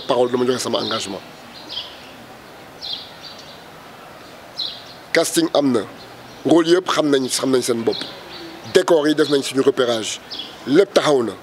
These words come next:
équipe technique yi taxaw na, lan moo des? Génne xaalis tourner, génne xaalis tourner moo gën a yomb ci loolu. Ñi ngi répété ñoom depuis des, euh, euh, on va dire depuis ba nga xamee ba léegi un an,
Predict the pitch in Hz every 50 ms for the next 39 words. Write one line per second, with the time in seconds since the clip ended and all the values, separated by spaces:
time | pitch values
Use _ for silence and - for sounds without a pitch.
0 | - - - 151 147 160 143 - 180 156 160 156 143 147 - 151 127 135 127 113
1 | 123 147 170 170 160 147 - - - - - - - - - - - - - -
2 | - - - - - - - - - - - - - - - - - - - -
3 | - - - - - - - - - - 139 147 151 151 151 - 143 143 143 135
4 | - - 151 135 110 - - - - - - - - - - - - - 160 170
5 | 165 - 160 156 - 165 156 151 151 156 156 151 165 175 170 160 147 131 123 117
6 | - 107 104 95 90 85 - - - - - - - - - - - - - -
7 | - - - - - - - - - - - - - - - - - - - -
8 | - - - - - - - - - - 151 165 160 160 156 - 156 151 151 143
9 | 143 139 131 127 127 135 - 135 135 131 135 127 127 - - - - - - -
10 | - - - - - - - - - - 127 - 135 - - - - - 139 156
11 | 156 151 151 151 139 143 143 147 143 147 151 143 139 143 143 139 127 131 127 127
12 | 127 131 127 127 - - 139 139 139 -